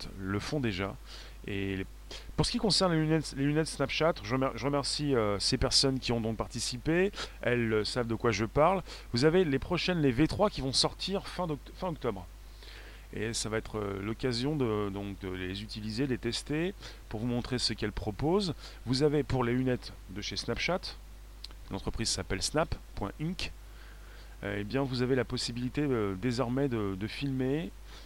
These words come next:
de prendre de la photo, enfin des photos et des vidéos, et également de faire de la trois D. Snap s'est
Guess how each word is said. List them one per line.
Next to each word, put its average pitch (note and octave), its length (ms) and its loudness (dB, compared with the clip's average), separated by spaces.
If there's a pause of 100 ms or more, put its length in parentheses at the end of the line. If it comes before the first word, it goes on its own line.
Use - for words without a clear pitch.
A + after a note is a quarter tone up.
(220)
de A#2 100 0
prendre B2+ 300 -2
de B2 80 2
la A#2 120 2
photo, C#3 500 0
enfin C3 180 -6
des B2 120 0
photos B2+ 320 0
et - 20 -2
des A#2 100 0
vidéos, A2+ 500 2 (520)
et G2+ 80 -2
également A#2 340 0
de E3 80 -4
faire C#3+ 160 0
de B2 60 2
la A#2+ 80 4
trois B2 240 2
D. A2 160 2 (560)
Snap - 280 -2 (100)
s'est G2 600 -4